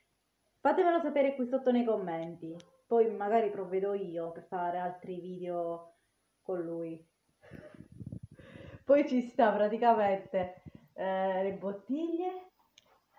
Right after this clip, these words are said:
le salsine e candelina.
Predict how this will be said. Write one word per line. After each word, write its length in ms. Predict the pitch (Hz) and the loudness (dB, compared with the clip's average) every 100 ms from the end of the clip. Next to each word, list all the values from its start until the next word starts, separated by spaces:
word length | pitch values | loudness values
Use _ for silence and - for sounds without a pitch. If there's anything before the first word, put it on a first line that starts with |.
| - _ _ _ _ _ _ _ _ _ 254 | -20 _ _ _ _ _ _ _ _ _ -16
le 180 | - 190 | -12 -10
salsine 600 | 185 180 180 277 330 349 359 - _ - - - - _ _ _ _ _ _ _ _ _ - | -8 -10 -10 -10 -8 -8 -10 -18 _ -4 -4 -4 -16 _ _ _ _ _ _ _ _ _ -10
e 260 | 214 196 - | -8 -8 -6
candelina. 680 | 349 370 320 269 226 208 | -4 -2 -2 -4 -6 -8